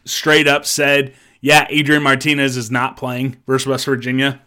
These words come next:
If I'm being one hundred percent honest, I, I'm surprised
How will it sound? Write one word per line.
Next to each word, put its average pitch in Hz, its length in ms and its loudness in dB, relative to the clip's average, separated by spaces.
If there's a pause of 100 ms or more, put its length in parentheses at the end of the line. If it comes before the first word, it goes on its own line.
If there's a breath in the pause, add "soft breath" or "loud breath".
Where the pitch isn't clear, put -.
(720)
If 135 100 -6
I'm 143 140 2
being 143 180 2
one 131 140 -2
hundred 139 180 -2
percent 131 240 -6
honest, 131 300 -4
I, 151 240 -2
I'm 156 220 0
surprised 139 960 0